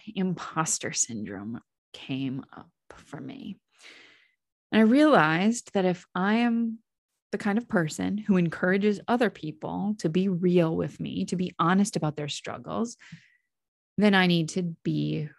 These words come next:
real and show up even when I myself am struggling. I need to be real about my own struggle, both with the people that I know and speak to and engage with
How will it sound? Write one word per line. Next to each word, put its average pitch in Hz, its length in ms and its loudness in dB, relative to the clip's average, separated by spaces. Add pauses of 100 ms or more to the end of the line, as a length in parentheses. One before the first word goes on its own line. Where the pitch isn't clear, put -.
(140)
real 160 560 -4 (720)
and 175 160 0
show 160 380 -2
up 117 340 -6 (600)
even 151 340 -4
when 160 140 -4
I 139 160 -6
myself 156 800 -6 (580)
am 160 100 -4
struggling. 180 440 0
I 151 40 -4
need 156 140 -4
to 160 60 -2
be 170 160 2
real 151 300 0
about 160 180 -2
my 160 160 -6 (100)
own 147 320 -4 (200)
struggle, - 760 -4 (580)
both 156 520 2
with 185 340 2 (100)
the 185 60 2
people 175 640 0 (140)
that 156 160 0
I 160 140 0
know 156 340 0
and 151 140 -2
speak 147 320 -4
to 170 200 0
and 165 100 0
engage 151 420 0
with 160 180 0